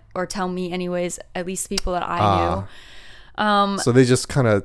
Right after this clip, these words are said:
Speaker 2: your, your chemistry was obvious.
Speaker 1: it was, it was very obvious, and, you know, it was kinda the
Speaker 2: Flirtation,
Speaker 1: same
Speaker 2: flirting too?
Speaker 1: Yes, for sure,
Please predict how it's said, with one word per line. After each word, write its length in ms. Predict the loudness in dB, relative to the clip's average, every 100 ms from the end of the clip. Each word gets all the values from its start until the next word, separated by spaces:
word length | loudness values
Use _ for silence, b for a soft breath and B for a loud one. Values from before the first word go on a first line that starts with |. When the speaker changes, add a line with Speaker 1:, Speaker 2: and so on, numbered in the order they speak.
| -4
Speaker 2:
your, 200 | 2 2 6
your 120 | 4
chemistry 400 | 8 6 6 4
was 120 | 4
obvious. 380 | 6 4 0 0
Speaker 1:
it 120 | 4
was, 200 | 6 6
it 140 | 4 0
was 180 | 0 4
very 360 | 6 6 4
obvious, 640 | 2 0 0 0 0 -2 -4 -4
and, 520 | -2 0 -2 -2 -4 -8 -6
you 120 | -2
know, 300 | 0 0 -2
it 40 | -4 -12
was 80 | -12 4
kinda 160 | 10 10
the 60 | 10
Speaker 2:
Flirtation, 440 | 10 10 10 8
Speaker 1:
same 180 | 6 6
Speaker 2:
flirting 480 | 8 10 8 6 2
too? 540 | 2 4 4 2 0 -6 -10 -14 -20 -20 -20 -12 2
Speaker 1:
Yes, 440 | 8 10 10 6
for 200 | 0 0
sure, 840 | 0 0 6 8 10 8 6 4